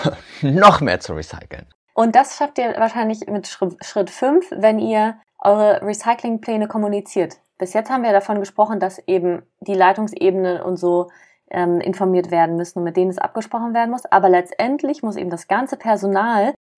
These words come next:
Speaker 2: mit an Bord sein und das Konzept kennen, um es umsetzen zu können. Wie erklärt man jetzt den Leuten, dass sie recyceln sollen? Man kann Vorträge halten, es können Poster aufgehangen werden zur Mülltrennung, ihr könnt ein E-Learning machen, ihr könnt einfach so mit jedem quatschen,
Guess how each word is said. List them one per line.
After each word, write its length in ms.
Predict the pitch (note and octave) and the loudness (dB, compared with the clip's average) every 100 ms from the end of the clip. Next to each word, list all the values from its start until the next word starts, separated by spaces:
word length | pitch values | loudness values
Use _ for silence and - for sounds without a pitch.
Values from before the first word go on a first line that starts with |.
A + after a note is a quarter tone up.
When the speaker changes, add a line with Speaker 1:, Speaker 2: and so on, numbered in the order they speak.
| - | -8
Speaker 2:
mit 140 | G3+ | -2
an 180 | - F#3+ | 0 0
Bord 280 | E3+ F#3 G#3 | 4 4 4
sein 340 | B3+ C4 D4 E4 _ _ - | 0 0 -2 -6 _ _ -2
und 340 | G#3+ G#3 G#3 - - | 0 0 -2 -6 -4
das 180 | G3 | -4
Konzept 440 | - G#3 A3+ A3 - | -4 -6 -4 -4 -6
kennen, 500 | - A3+ D4+ D4 B3 | -6 -2 -2 -2 -4
um 240 | - A3 A3 | -6 -4 -4
es 80 | |
umsetzen 400 | G#3+ A3 F3+ - | -4 -2 -2 -4
zu 160 | E3+ - | -12 -14
können. 380 | - C#3+ D3 D3 _ _ _ - | -10 -10 -10 -16 _ _ _ -2
Wie 220 | A#3 A3+ | 0 0
erklärt 460 | - - G#3 A#3+ B3 | 0 0 2 2 0
man 120 | B3 | 0
jetzt 180 | A3 A3 | 0 -2
den 100 | G3+ | 4
Leuten, 400 | G3+ G#3+ G#3+ G3+ | 4 4 2 0
dass 180 | G3 - | 0 0
sie 140 | F#3+ | 0
recyceln 520 | E3+ F3 B3 C4+ C4+ | 0 0 0 0 -2
sollen? 340 | A#3 A#3 A#3 - _ - | -2 -2 -4 -10 _ -8
Man 160 | A3 | -6
kann 200 | F3+ F3 | -4 -6
Vorträge 520 | F3 C#4+ C#4+ B3 A3 G#3 | 2 2 2 -2 -2 0
halten, 460 | F#3 F#3 G3 F#3 - | 2 0 -2 -6 -6
es 180 | G3 - | -12 -6
können 400 | G3 F3+ F3+ - | -2 -2 -2 -4
Poster 440 | C#4 C#4 B3+ - | -6 0 2 4
aufgehangen 480 | G#3+ - G3+ G3+ G3 | 2 0 -6 -6 0
werden 200 | F#3+ F#3+ | 0 0
zur 140 | F#3+ | -4
Mülltrennung, 720 | G3 G3 G3 - F#3+ F#3 F#3 F#3+ - _ - | -4 -4 -6 -4 -4 -2 -4 -6 -10 _ -12
ihr 80 | F#3+ | -6
könnt 180 | G#3+ | -6
ein 60 | G#3 | -4
E-Learning 640 | - C4 A#3+ A3+ A3+ A3 | -2 -2 0 -2 -2 -2
machen, 460 | G#3+ G#3+ - A3+ G#3+ | -2 -2 -4 -6 -6
ihr 120 | G3+ | -6
könnt 200 | G3 A#3 | -8 -4
einfach 280 | - G#3 G#3+ | -4 -4 -6
so 260 | - A#3 A3+ | -6 -6 -4
mit 160 | G#3+ | -4
jedem 240 | G#3 G3+ G3+ | -6 -8 -6
quatschen, 500 | - C4 - A#3+ | -4 -4 -4 -6